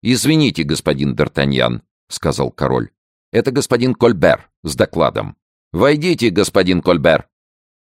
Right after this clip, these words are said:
Д'Артаньян отступил на несколько шагов.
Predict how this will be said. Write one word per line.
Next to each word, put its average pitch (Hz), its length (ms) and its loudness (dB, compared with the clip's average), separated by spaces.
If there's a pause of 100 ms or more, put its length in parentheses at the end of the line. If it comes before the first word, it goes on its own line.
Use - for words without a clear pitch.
(460)
Д'Артаньян 107 480 0
отступил - 480 -4
на 64 120 -4
несколько - 420 -6
шагов. - 600 -8